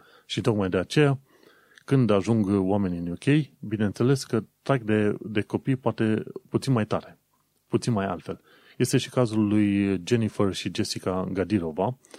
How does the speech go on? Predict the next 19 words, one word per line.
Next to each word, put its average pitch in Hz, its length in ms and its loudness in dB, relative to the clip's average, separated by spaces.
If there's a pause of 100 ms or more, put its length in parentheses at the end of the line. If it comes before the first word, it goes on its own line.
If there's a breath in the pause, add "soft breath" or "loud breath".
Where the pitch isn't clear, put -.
(260 loud breath)
ci - 140 -14
că 98 180 0
britanice 98 580 -2
de 90 100 -2
origine 92 720 0
azerbaidjană, 87 960 -4
eu 95 80 -2
am 82 60 -4
pus - 240 -8
azeră, 85 320 -4
dar 82 140 -6
nu 85 60 -8
știu 87 180 -8
dacă 85 120 -10
e 78 40 -10
tocmai 82 500 -8
același 85 420 -10
lucru, 135 260 -4 (580 loud breath)
care 139 540 0